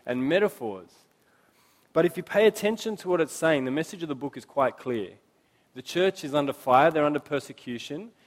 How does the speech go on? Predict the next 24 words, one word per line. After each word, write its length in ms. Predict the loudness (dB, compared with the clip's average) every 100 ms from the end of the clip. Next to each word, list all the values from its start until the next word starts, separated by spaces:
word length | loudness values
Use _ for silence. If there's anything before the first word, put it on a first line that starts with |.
| _ _
and 140 | -10 0
John 220 | 2 2
is 100 | -2
saying 360 | 0 0 0 -4
to 120 | -6
them, 200 | -6 -6 _ _
"This 240 | -6 -4
is 120 | -4 -2
what's 220 | -2 0
gonna 200 | -4 -2
happen 340 | -2 -2 -4
in 100 | -6
the 60 | -8
future, 560 | -6 -6 -4 -6 -6 -8 _ _
and 160 | -12 -6
this 180 | -4 -6
is 100 | -4
why 140 | 0
you 100 | 0
can 160 | -2 -14
trust 320 | -6 -6 -6
Jesus 320 | -12 -12 -12
with 160 | -16 -10
everything." 440 | -10 -12 -20 -20